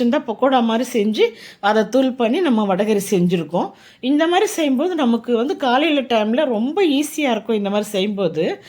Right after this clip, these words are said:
என்னடா டெய்லி டெய்லி நம்ம சட்னியே வைக்கிறாங்களே இல்லாத ஒரு வடகறி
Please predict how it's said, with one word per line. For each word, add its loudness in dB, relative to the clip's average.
என்னடா 2
டெய்லி 2
டெய்லி 4
நம்ம 2
சட்னியே 2
வைக்கிறாங்களே 2
இல்லாத -2
ஒரு -2
வடகறி 0